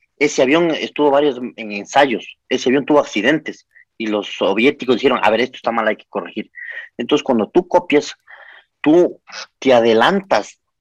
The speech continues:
porque cuando tú, eh, al menos en aviación, tú tienes que empezar desde cero. Y en el camino te vas con-, encontrando fallas. Y, por ejemplo, los aviones tienes que hacerle las pruebas de túnel de viento, exa-,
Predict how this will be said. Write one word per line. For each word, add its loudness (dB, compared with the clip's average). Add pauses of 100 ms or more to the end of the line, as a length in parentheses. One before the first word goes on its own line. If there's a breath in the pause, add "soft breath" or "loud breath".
(160)
porque -8
cuando -8
tú, 2
eh, 0
al -2
menos 2
en -2
aviación, -2
tú -6
tienes -4
que -6
empezar -2
desde -4
cero. -2 (960 loud breath)
Y -4
en -2
el -4
camino -2
te -2
vas 0
con-, -10
encontrando 0
fallas. 0 (460 loud breath)
Y, -12
por -2
ejemplo, -2
los -2
aviones -2
tienes -8
que -20
hacerle -4
las -2
pruebas 0
de -6
túnel -8
de -6
viento, -2
exa-, -10